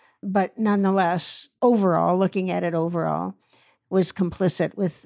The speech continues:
you know, with these other great crimes. So I find the title funny and, and appropriate and, and curious. And it made me went back and look at the Panther, Black Panther Party ten-point program, which really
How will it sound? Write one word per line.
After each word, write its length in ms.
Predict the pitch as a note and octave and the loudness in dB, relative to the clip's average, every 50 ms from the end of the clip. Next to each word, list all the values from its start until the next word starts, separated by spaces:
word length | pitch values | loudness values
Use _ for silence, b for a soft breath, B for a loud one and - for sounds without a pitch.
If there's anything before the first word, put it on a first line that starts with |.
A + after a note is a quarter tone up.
| - _ | -20 _
you 240 | - - G3+ F3+ F3 | -6 -2 0 2 2
know, 160 | E3+ E3+ E3+ | 4 2 2
with 240 | F3 E3+ E3+ D#3+ - | 2 0 0 0 0
these 340 | F3 D#3+ D#3+ D#3+ - - - | 0 0 0 0 -2 -6 -6
other 220 | - G3+ F3+ F3+ F3 | -4 0 0 0 0
great 300 | E3+ - D#3+ D#3 D#3 - | 0 0 -2 -2 -2 -4
crimes. 520 | - G#3 G3 F#3+ F3 D#3+ D3+ F3 - - - b b b b b | -2 0 2 2 2 0 -2 -4 -8 -12 -14 b b b b b
So 340 | b - - G#3 G3 G3 F#3+ | b 2 4 4 6 6 4
I 400 | E3+ G3 G3+ G#3 G#3 G3+ - - _ _ | 4 4 4 4 2 2 0 -2 _ _
find 380 | - - G#3 G#3 G#3 G3+ F#3+ | -4 0 2 4 4 4 2
the 80 | G3 F#3 | 2 0
title 720 | - - E3 G3+ G3+ G3+ G#3 G3+ F3+ E3+ E3+ - - - _ | -2 0 2 4 4 4 4 4 2 2 0 -4 -8 -14 _
funny 460 | _ - - A3+ A3+ G#3+ G#3 G#3 G3+ | _ -4 0 0 2 2 2 2 2
and, 180 | F#3 F#3 F#3 - _ - | 2 0 -2 -6 _ -4
and 200 | G3+ F#3+ F#3+ F#3 | -2 -2 -2 -2
appropriate 540 | F3+ - - F#3+ F#3 F#3 - F#3+ F#3 F3+ F#3+ | -4 -4 -2 0 0 0 0 -2 -2 -2 -2
and, 200 | F#3 F#3 F#3 - _ _ - | -4 -6 -6 -10 _ _ -6
and 260 | G#3+ G3 F#3 F#3 F#3 | -4 -2 -2 -2 -4
curious. 680 | - - B3 A#3 A#3 A3+ F#3+ - F3 F3 D#3+ - - - b b b b b b b b - | -4 -2 -2 0 2 2 0 0 -2 -6 -8 -10 -12 -16 b b b b b b b b -2
And 120 | G3+ F#3+ | -2 0
it 80 | F#3+ - | 0 2
made 300 | F#3+ G3+ G#3 G#3 F#3+ F3+ | 2 4 4 4 4 4
me 200 | G3 A3 A#3 A3+ | 6 6 6 6
went 260 | F#3+ F#3+ F3+ E3+ - | 4 2 2 0 0
back 260 | F3 E3+ F3 F3 - | 0 0 0 0 -2
and 100 | F3 E3+ | -4 -4
look 160 | F3 F3+ - | -4 -4 -4
at 140 | F#3 F3 - | -4 -4 -2
the 320 | - F3 F3 F3+ E3+ - - _ _ _ _ - | 0 0 0 0 -2 -4 -10 _ _ _ _ -2
Panther, 400 | G3+ G3 F#3 F3 - F3+ F3+ F3+ | 0 0 0 0 0 0 -2 0
Black 280 | F3+ - F#3 F3 - - | 0 0 0 0 0 0
Panther 260 | F3 E3+ F3 - F3 | 0 0 0 0 0
Party 300 | E3+ - F3+ E3+ E3 E3+ | 0 0 0 2 0 0
ten-point 500 | - G3 F3+ F3 E3 D#3 F3+ F3 E3+ D#3+ | 0 2 2 2 2 2 2 0 2 2
program, 460 | - G3+ F#3+ G3+ F#3+ F#3+ E3+ E3+ E3+ | 2 2 2 2 2 2 0 0 0
which 300 | F3 F3+ F3 - - - b b b b b b b | 0 -2 -2 -4 -10 -18 b b b b b b b
really 560 | A3 A3 A3+ A#3 A3+ A3 G3+ F#3+ F#3 F3+ - | 2 4 6 6 6 6 6 4 4 2 -2